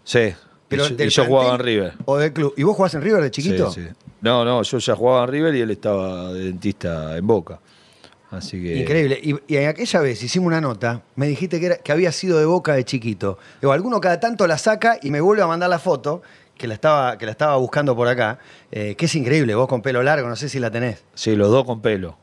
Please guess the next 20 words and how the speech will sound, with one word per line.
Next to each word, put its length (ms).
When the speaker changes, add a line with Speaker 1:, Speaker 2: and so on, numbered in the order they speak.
Speaker 2:
Los 160
dos 100
con 140
pelo, 280
Speaker 1:
Ahí 140
Speaker 2:
para 120
Speaker 1:
está, 100
Speaker 2:
empezar 220
a 40
Speaker 1:
Paula. 180
Speaker 2:
hablar. 400
Para 140
empezar 280
a 40
hablar, 180
los 80
dos 100
con 140
Speaker 1:
Sí. 60
Speaker 2:
pelo. 180